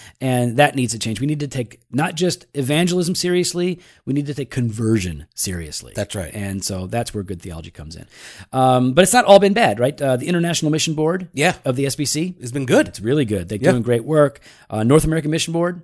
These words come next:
Speaker 2: It, it's getting a lot better.
Speaker 1: Yeah, it's, it, they're doing really good work now. For a while, I just, and I told a lot of those guys in leadership, like, "It's weak. You guys need to make some changes." Um, not that I had the answers, but I could just see as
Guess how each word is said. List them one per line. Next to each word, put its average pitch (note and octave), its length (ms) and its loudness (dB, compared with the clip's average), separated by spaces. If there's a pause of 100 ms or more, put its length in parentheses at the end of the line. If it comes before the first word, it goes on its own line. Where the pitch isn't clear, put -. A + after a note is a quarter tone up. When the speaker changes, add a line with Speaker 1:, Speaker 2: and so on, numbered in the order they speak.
Speaker 2:
It, C3 180 -12
it's C#3 180 -10
getting E3 200 -2
a - 20 -6
lot C3+ 180 0
better. G3+ 300 2
Speaker 1:
Yeah, D3 220 0
it's, A2 180 -6
it, D3+ 160 -2
they're D3 120 0
doing C#3+ 280 2
really G#3+ 240 4
good F3 140 4
work C3+ 240 0
now. C3 220 0
For E3 140 -4
a D3+ 60 0
while, E3 320 2
I C#3+ 80 -6
just, C3 240 -10
and D3 80 0
I D3 120 0
told D#3 320 -2
a A#2 40 -4
lot C3 180 -4
of B2+ 80 -4
those A2 140 -2
guys A2+ 200 -6
in A2+ 60 -6
leadership, A2 300 -8
like, G2+ 220 -14
"It's - 320 -20
weak. A#2+ 320 -10
You F2+ 100 -16
guys G2+ 140 -10
need G#2 100 -8
to G2+ 60 -10
make G#2+ 120 -8
some G#2+ 120 -12
changes." B2 380 -8 (380)
Um, G2+ 220 -4
not C3+ 160 4
that B2+ 100 0
I F3 120 4
had C3+ 160 6
the G2+ 140 -2
answers, F#2+ 320 -8
but G#2 120 -8
I G2+ 60 -6
could G2 160 -12
just F#2+ 100 -10
see A2+ 380 -4
as A#2 500 -2